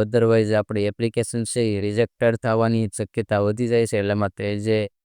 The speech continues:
પીડીએફ તમારી પાસે હોય છે એને પાસવર્ડ ન રાખો.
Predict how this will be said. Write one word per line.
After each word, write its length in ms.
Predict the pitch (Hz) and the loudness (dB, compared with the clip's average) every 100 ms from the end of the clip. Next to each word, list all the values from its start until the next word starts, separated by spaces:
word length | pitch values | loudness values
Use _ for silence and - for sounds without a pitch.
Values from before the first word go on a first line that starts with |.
| _ _ - | _ _ -6
પીડીએફ 260 | 117 127 120 - | -2 2 0 2
તમારી 280 | 120 113 104 | 2 2 2
પાસે 280 | 110 - | 0 2
હોય 220 | 104 117 123 | 2 2 2
છે 140 | 117 101 | 0 0
એને 200 | 101 98 | -2 -4
પાસવર્ડ 520 | - 104 107 120 110 | -2 -2 0 0 2
ન 220 | 101 101 113 117 | 2 0 2 2
રાખો. 280 | 117 - | 0 -2